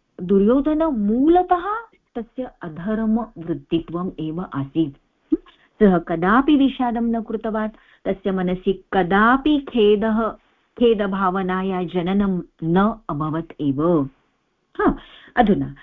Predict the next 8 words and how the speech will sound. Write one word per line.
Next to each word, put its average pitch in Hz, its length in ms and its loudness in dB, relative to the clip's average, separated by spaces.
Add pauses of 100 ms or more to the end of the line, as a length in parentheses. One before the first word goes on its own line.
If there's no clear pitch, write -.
(140)
अत्र 240 280 0
किमस्ति? 156 680 -4 (500)
युधिष्ठिरस्य 214 840 2
विषाद। 147 600 -10 (380)
अधुना 285 440 0 (280)
युद्धस्य 220 680 0
षोडशः 262 680 0
दिवस, 262 460 -2